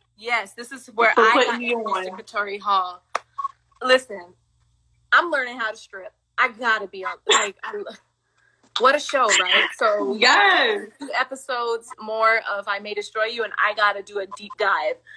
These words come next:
Speaker 1: of P Valley, baby.
Speaker 2: Yes,
Speaker 1: Mm, I
Speaker 2: honey,
Speaker 1: love
Speaker 2: get
Speaker 1: that.
Speaker 2: into
Speaker 1: Oh,
Speaker 2: it.
Speaker 1: oh, and both of those shows are about Black women and all types of femmes and reclaiming all your types of things. Reclaiming, and it's reclaiming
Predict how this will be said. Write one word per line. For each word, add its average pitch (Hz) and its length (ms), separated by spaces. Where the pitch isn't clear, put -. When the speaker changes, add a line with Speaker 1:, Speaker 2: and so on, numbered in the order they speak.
Speaker 1:
of - 200
P 196 140
Valley, 170 340
baby. - 400
Speaker 2:
Yes, 254 460
Speaker 1:
Mm, 285 40
I 269 40
Speaker 2:
honey, 226 140
Speaker 1:
love 208 140
Speaker 2:
get 247 120
Speaker 1:
that. 254 140
Speaker 2:
into 285 120
Speaker 1:
Oh, 254 400
Speaker 2:
it. - 80
Speaker 1:
oh, 247 140
and 262 140
both 294 180
of 311 60
those 302 160
shows 269 260
are 247 60
about 226 320
Black 220 260
women 233 340
and 196 140
all 262 200
types 240 380
of 220 200
femmes 254 580
and 202 640
reclaiming 254 800
all 262 260
your 254 180
types 202 300
of 196 120
things. - 440
Reclaiming, 269 580
and 247 120
it's 233 140
reclaiming 269 760